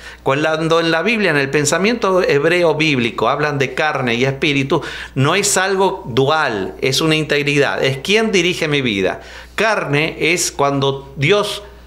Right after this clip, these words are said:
no dirige nada en mi vida y espíritu es cuando dirige todo. Por lo tanto, cuando yo logro integrar la religión a la vida,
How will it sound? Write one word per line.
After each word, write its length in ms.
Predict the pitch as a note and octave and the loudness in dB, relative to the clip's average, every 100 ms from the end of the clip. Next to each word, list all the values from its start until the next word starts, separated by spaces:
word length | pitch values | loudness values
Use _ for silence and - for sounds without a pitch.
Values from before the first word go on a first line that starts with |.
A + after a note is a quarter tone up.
| - | -10
no 480 | C3+ C#3+ A#3+ C#4+ C4 | 0 2 4 2 0
dirige 460 | D3+ D#3+ - D3+ F3 | 0 0 0 0 0
nada 340 | F3+ F#3 B2+ | 0 0 0
en 100 | A2+ | 0
mi 100 | A2 | 0
vida 380 | A2 G#2+ A2+ C3+ | 0 2 2 2
y 100 | C#3+ | 0
espíritu 440 | C#3 C#3 G3 G#3 D#3+ | -2 -2 -2 0 0
es 60 | |
cuando 220 | C#3 B2+ B2+ | 0 0 0
dirige 340 | C#3+ E3+ D#3+ | 0 0 -2
todo. 580 | B2+ D#3 A2+ F2+ E2+ - - - - - - - - - - | -2 -2 0 -2 -6 -10 -20 -20 -20 -20 -20 -20 -18 -18 -6
Por 160 | C#3 D3+ | -2 0
lo 120 | E3+ | 2
tanto, 360 | B3 C4 A3+ D3 | 0 0 -2 0
cuando 220 | D3 D3 | 0 2
yo 160 | E3+ | 2
logro 300 | C#4 D4 A#3+ | 4 2 2
integrar 800 | G3+ F3+ D3 D#3 D3+ F#3 G3+ B2+ A#2+ | 2 0 0 0 2 2 2 0 0
la 160 | A#2+ | 0
religión 540 | B2 B2+ C3 G3+ G3+ G3+ | 0 0 0 2 2 2
a 60 | |
la 160 | F3+ F3 | 2 2
vida, 360 | D3 A#2+ C3+ | 2 2 2